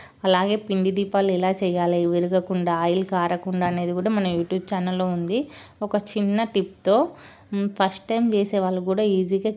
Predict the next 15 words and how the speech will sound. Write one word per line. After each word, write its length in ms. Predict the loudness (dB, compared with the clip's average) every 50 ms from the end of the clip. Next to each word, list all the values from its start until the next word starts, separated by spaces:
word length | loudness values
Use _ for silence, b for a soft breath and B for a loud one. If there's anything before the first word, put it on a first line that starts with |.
| -2
చేసుకోవచ్చండి. 960 | -2 -2 -2 -4 -6 -2 -2 2 2 0 0 0 -4 -4 -2 -2 -2 -2 0 0 0 -2 -4 -6 -10 _ _ _ _ _ -6 -6
ఒకసారి 300 | -6 -2 0 0 0 0 -2
చెక్ 180 | -2 -2 -2 -2 0 0
చేయండి 420 | 0 2 2 0 0 0 0 0 2 0
ఆ 40 | 0 0 0
వీడియో. 400 | -2 -2 -2 -2 -2 2 4 4 4 4 0 -4 -4 -2 -2
నేను 200 | 0 0 0 -2 -4 0 0
ఫస్ట్ 420 | 0 0 0 -6 -20 -12 _ -4 0 2
డే 100 | 2 2 2 0 -2 0
చేసినప్పుడు 560 | 0 0 0 0 0 -2 -2 -2 -2 -2 0 0 2 0
అంత 220 | 0 0 -2 -4 -4 -2
సరిగ్గా 380 | -2 -2 -2 -4 -2 0 0 0 2 0
రాలేదు, 360 | -2 0 0 0 0 0 0 0 2
ఆయిల్ 180 | 2 0 0 -2 -2
అంతా 180 | -2 -4 -6